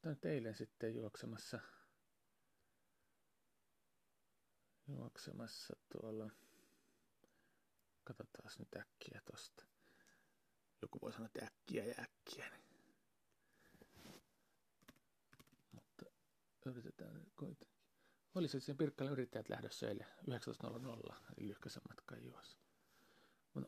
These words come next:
tästä matkasta en tiedä, miten menee. No, mun mielestä se Falkko on samasta pentoista ainakin hyvin menee tän matkan. Mutta joo, tulojärjestys.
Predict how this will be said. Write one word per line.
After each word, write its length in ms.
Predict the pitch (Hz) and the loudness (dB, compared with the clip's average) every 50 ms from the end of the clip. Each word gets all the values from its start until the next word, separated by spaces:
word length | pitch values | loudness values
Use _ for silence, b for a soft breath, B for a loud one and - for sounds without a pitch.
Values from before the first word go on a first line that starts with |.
| - _ | 0 _
tästä 240 | - 147 - - 156 | 6 6 8 8 6
matkasta 420 | 147 135 - - - - - 143 | 6 6 4 -4 -6 0 0 0
en 80 | 131 - | 4 6
tiedä, 240 | 139 131 113 104 - - - | 8 6 6 6 0 -4 -2
miten 220 | 127 - - - 104 - | -2 0 0 0 -2 -2
menee. 260 | 101 98 - - - - B B B B B B B B B B B B B B B _ _ _ _ _ _ _ _ - _ _ _ _ _ _ _ _ _ _ _ _ _ - _ _ _ _ _ - _ _ _ _ _ B B B B B B B B B B B B - | -4 -4 -4 -6 -16 -20 B B B B B B B B B B B B B B B _ _ _ _ _ _ _ _ -20 _ _ _ _ _ _ _ _ _ _ _ _ _ -20 _ _ _ _ _ -20 _ _ _ _ _ B B B B B B B B B B B B 0
No, 120 | 135 131 - | 2 2 2
mun 180 | 127 127 123 127 | 2 2 2 0
mielestä 200 | 123 - - - | 0 -4 -6 -2
se 240 | - 120 117 - _ _ - - | 0 0 0 -2 _ _ -4 2
Falkko 320 | 131 131 117 113 - - | 4 4 4 2 2 -2
on 60 | - - | -2 -2
samasta 300 | - - - - - - | -2 -4 -6 -8 -4 -2
pentoista 340 | - 101 - - - - | -2 0 2 0 0 0
ainakin 240 | - 110 - - - | -4 -2 -2 0 2
hyvin 220 | - - 104 - - | 2 2 2 0 -4
menee 220 | - - - - - | -8 -14 -20 -20 -16
tän 160 | - - - | -16 -16 -14
matkan. 360 | - - - - _ - _ b b b b b b b b b b b b b b b b b b b b b b b _ _ _ _ _ _ | -16 -18 -18 -18 _ -20 _ b b b b b b b b b b b b b b b b b b b b b b b _ _ _ _ _ _
Mutta 200 | - 139 - - | -2 0 8 10
joo, 200 | 160 170 170 139 | 12 12 12 12
tulojärjestys. 760 | 127 - 175 165 139 131 147 160 170 147 - - 165 - - - | 12 12 10 12 12 12 12 12 10 10 8 4 4 4 4 -2